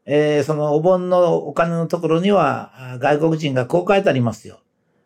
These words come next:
「我が国では」、我が国ってイギリスだったと思いますが、「我が国ではどんなものも取られまいとして、小さなものでも鉛筆なんかでも取られないように、壁に鍵、あの、ネジを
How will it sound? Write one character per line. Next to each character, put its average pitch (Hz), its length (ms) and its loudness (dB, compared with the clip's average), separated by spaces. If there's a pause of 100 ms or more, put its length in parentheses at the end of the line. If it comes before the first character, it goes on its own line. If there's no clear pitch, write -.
(120)
「我 165 140 0
が 165 160 2
国 135 260 -2
で 151 100 6
は」、 120 160 4
我 139 140 4
が 127 140 2
国 123 160 -2
っ - 20 -8
て 120 140 -2
イ 123 60 -2
ギ 147 120 0
リ 156 80 0
ス 151 60 -8
だ 151 100 2
っ 120 80 -4
た - 60 -20
と - 80 -14
思 101 100 -12
い 98 40 -16
ま 95 80 -20
す - 100 -18
が、 107 60 -6 (180)
「我 156 160 2
が 156 100 0
国 135 220 -6
で 165 80 2
は 143 260 0 (340)
ど 190 140 4
ん 233 80 4
な 220 100 4
も 165 140 2
の 175 120 0
も 156 100 2
取 147 180 -2
ら 156 80 2
れ 165 100 2
ま 160 200 0
い 135 60 -4
と 123 100 -6
し - 120 -16
て、 160 380 2 (500)
小 220 280 0
さ 208 120 4
な 202 120 2
も 151 100 0
の 143 140 0
で 175 100 2
も 151 120 2
鉛 185 280 -2
筆 190 140 -4
な 190 100 2
ん 170 80 -6
か 151 100 0
で 185 120 4
も 151 320 -2 (160)
取 147 120 2
ら 170 60 6
れ 185 80 4
な 170 160 2
い 143 100 2
よ 131 200 4
う 139 40 -4
に、 170 300 -6 (380)
壁 180 300 0
に 190 200 2
鍵、 160 420 -2
あ 147 60 -4
の、 135 160 -2
ネ 160 160 2
ジ 202 220 2
を 139 140 4